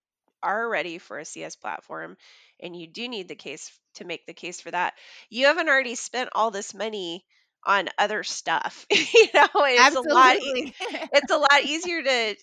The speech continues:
Speaker 1: to carve out that budget for a C S platform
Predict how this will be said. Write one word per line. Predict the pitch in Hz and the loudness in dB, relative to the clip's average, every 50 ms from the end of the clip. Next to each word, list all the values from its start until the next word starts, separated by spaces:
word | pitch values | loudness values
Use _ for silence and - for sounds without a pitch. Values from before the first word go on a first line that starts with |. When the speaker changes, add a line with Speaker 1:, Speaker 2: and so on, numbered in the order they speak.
| _ - | _ -12
Speaker 1:
to | - 311 | -12 -12
carve | - - 294 247 254 226 | -8 -4 -2 -2 0 2
out | 247 240 214 - | 2 0 0 0
that | 202 202 202 - - | -2 -4 -4 -2 -2
budget | 196 240 302 285 254 220 180 - | -4 -4 -2 -2 -4 -6 -6 -8
for | - 214 | -10 -10
a | 208 | -10
C | - - - 190 | -10 -10 -8 -6
S | 190 - - | -6 -6 -8
platform | - - 196 - - - - 190 196 196 180 180 | -8 -6 -6 -6 -6 -8 -8 -8 -8 -8 -8 -12